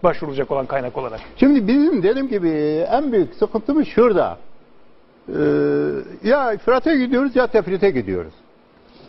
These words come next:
Speaker 2: Oysa Örneğin Celaleddin Rumi, Mevlana, Said Nursi,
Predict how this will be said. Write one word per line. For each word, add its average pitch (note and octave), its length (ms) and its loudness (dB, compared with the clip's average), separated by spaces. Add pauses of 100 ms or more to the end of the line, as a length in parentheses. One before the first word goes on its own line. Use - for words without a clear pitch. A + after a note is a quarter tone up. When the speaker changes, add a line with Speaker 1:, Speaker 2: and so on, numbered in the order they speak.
(460)
Speaker 2:
Oysa A#3+ 640 4 (840)
Örneğin A3+ 680 2
Celaleddin A#3 760 2
Rumi, F3+ 360 2 (140)
Mevlana, F#3+ 480 2 (1500)
Said B3+ 340 6
Nursi, F3+ 400 -2